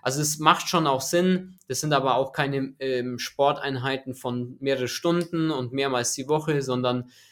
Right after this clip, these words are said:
sind vielleicht zwanzig Minuten zwei, dreimal die Woche. Wer das nicht umsetzen will, hat zumindest, ja, eine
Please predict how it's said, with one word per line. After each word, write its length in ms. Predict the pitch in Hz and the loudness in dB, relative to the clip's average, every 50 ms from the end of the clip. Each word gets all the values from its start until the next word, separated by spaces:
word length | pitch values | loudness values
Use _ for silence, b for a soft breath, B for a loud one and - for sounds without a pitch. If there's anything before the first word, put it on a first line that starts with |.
| b b b b _ | b b b b _
sind 240 | - - 139 139 131 | -8 -4 -4 -4 -2
vielleicht 320 | 135 - 127 120 120 - | -2 0 0 0 -2 -2
zwanzig 480 | - - 123 117 120 120 - 131 113 - | -6 -4 -2 -2 -2 -4 -4 -6 -8 -8
Minuten 560 | 113 117 110 113 120 123 123 120 120 117 113 | -8 -8 -6 -4 -4 -4 -6 -6 -6 -10 -10
zwei, 260 | 110 - - 113 113 | -8 -6 -4 -4 -4
dreimal 380 | 110 - 110 110 110 104 104 107 | -4 -4 -4 -4 -4 -4 -4 -4
die 140 | 113 110 113 | -6 -4 -2
Woche. 420 | 135 139 143 - 147 139 135 - - _ _ _ _ _ _ _ _ _ _ _ _ - - | -2 -2 0 0 -2 -2 -2 -4 -10 _ _ _ _ _ _ _ _ _ _ _ _ -18 -6
Wer 180 | - 135 120 117 | 0 0 2 2
das 160 | 120 113 - | 0 -2 -4
nicht 120 | 120 117 | -4 -4
umsetzen 540 | - 131 120 110 123 123 123 - 113 110 107 | -4 -4 0 2 2 2 0 -2 -6 -4 -2
will, 240 | 117 117 117 113 B B B B B B | -2 -2 -2 -2 B B B B B B
hat 200 | - 135 - - | -2 -2 -2 -2
zumindest, 920 | - - 123 123 139 160 185 208 208 220 220 220 220 - - - - - _ _ - | -4 -2 0 2 4 6 6 6 6 4 2 2 0 -6 -8 -12 -12 -14 _ _ 0
ja, 280 | - 139 151 175 - B B B B B B B B B - | 2 4 4 4 2 B B B B B B B B B 0
eine 340 | 135 143 143 139 139 139 | 2 4 4 4 2 2